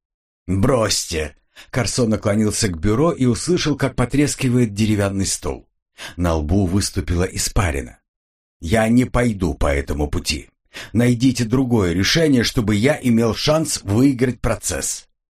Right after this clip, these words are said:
"Если вы не хотите обвинять вашего оппонента, покажите фокус. Вытащите из шляпы какую-нибудь деталь, которая вознесла бы вас над прочими смертными". Ему в голову внезапно пришла идея.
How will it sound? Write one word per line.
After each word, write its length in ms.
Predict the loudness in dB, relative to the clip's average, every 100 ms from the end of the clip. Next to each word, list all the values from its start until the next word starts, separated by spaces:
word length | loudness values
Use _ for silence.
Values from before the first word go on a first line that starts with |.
| _ _ _ _ _ _ -20 _ _ _ -6
"Если 360 | -4 -2 -2
вы 140 | 0 2
не 120 | 0
хотите 500 | 0 -2 -2 0 -2
обвинять 640 | -2 0 2 2 2 0
вашего 400 | -2 -2 -2 -4
оппонента, 680 | -4 -4 -2 0 -2 -2 0
покажите 520 | 2 2 2 0 0
фокус. 640 | 0 0 0 -8 -14 -18 _ _ -20 -6
Вытащите 680 | 0 2 2 0 0 -2 -2
из 200 | 0 0
шляпы 480 | 2 2 4 4 0
какую-нибудь 680 | 0 2 2 2 2 2
деталь, 360 | 2 2 2 2
которая 420 | 0 0 2 2
вознесла 640 | 2 0 0 -2 0 -2
бы 140 | 0 0
вас 360 | 0 -2 -6 -4
над 300 | -2 -2 0
прочими 480 | 2 2 2 2 0
смертными". 760 | 0 -4 -4 -6 -10 -10 -10 _ _ _ _ _ _ _ _ _ -18 -10
Ему 260 | -6 -4 -4
в 80 | -2
голову 400 | -2 0 -2 -4
внезапно 580 | -4 -4 -4 -4 -6
пришла 420 | -4 -4 -4 -6 -6
идея. 500 | -8 -4 -4 -6 -12